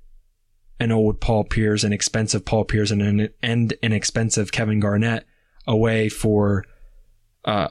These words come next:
a haul of draft picks from the Brooklyn Nets that dismantled their franchise for several years and just debilitated them.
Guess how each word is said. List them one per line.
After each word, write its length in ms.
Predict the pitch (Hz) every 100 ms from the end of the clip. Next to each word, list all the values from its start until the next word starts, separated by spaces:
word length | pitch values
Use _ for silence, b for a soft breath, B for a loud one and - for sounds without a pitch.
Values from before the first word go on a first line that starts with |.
| -
a 80 | 98
haul 380 | - 139 147
of 100 | 117
draft 300 | 110 104 104
picks 200 | - 101
from 120 | - 104
the 80 |
Brooklyn 340 | 98 107 - 104
Nets 300 | 104 107 -
that 200 | 107 92
dismantled 680 | 110 - 113 120 117 110
their 140 | 113 107
franchise 600 | - 107 107 110 107 107
for 460 | - 104 98 90 - _ _ _ - _ - -
several 460 | - - 151 135 107
years 280 | 101 104 107
and 100 | 107
just 200 | 101 -
debilitated 720 | 95 113 123 117 104 92 -
them. 300 | 101 98